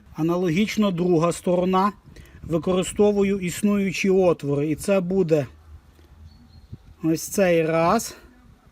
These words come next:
і ось цей два. Тепер питання, що мені тут теж недобре, тому що на самому краю.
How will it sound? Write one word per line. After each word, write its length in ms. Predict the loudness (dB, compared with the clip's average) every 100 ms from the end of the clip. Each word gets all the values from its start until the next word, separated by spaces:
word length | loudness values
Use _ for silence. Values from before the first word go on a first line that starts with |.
| _ -20 -20 -20 -12
і 120 | -4 0
ось 200 | 0 -2
цей 260 | 0 2 2
два. 480 | 0 2 2 2 -6 -14 -16 -16 -16 -20 -20 -20 -20 -18 -8
Тепер 360 | -6 0 2 2
питання, 580 | -2 0 2 4 4 4 4 2 -2 _ _ _ _ -20 -20 _ _ -18
що 220 | -4 -2
мені 240 | 2 2
тут 220 | 0 -4 0
теж 280 | 2 4
недобре, 480 | 2 0 2 2 2
тому 200 | 0 -4
що 120 | -2
на 120 | -2 0
самому 500 | 2 2 2 0 0
краю. 460 | 0 0 0 -4